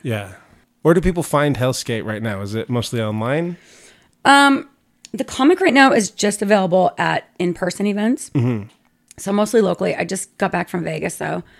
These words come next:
Speaker 2: Um, the Roller Derby convention. Like, any event like that, I try to get into. Um, I'm working on trying to get the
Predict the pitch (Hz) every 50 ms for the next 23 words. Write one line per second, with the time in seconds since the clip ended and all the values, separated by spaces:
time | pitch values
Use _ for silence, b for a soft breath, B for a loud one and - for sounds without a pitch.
0 | b b b b b _ 185 185 180 170 165 160 151 156 151 170 170 170 160 165
1 | 160 160 151 - 165 160 147 151 156 - 175 175 190 - _ _ _ - 247 226
2 | 208 - - _ _ 247 269 277 269 240 254 - - 214 208 202 - 165 160 180
3 | - - - 190 190 - 190 180 175 170 180 165 170 175 170 - 190 196 190 -
4 | - - - 196 185 180 - - - 208 240 247 233 208 208 214 208 - 247 233
5 | 233 233 240 226 - 233 233 240 233 240 226 - 220 214 - -